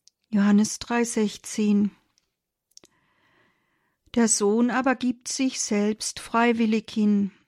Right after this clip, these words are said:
Und in dieser Hingabe des unendlich geliebten Sohnes durch den Vater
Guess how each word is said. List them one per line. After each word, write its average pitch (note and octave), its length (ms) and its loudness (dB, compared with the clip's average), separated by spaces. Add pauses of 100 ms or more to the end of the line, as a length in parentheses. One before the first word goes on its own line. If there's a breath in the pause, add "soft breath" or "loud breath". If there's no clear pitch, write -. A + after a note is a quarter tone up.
(1040 soft breath)
Und A3 160 2
in A3 160 4
dieser D4 320 0
Hingabe A3 840 0 (580)
des - 160 -12
unendlich B3+ 720 0
geliebten C4 600 2
Sohnes A#3 760 0 (440)
durch - 220 -6
den A3 180 2
Vater G#3+ 680 0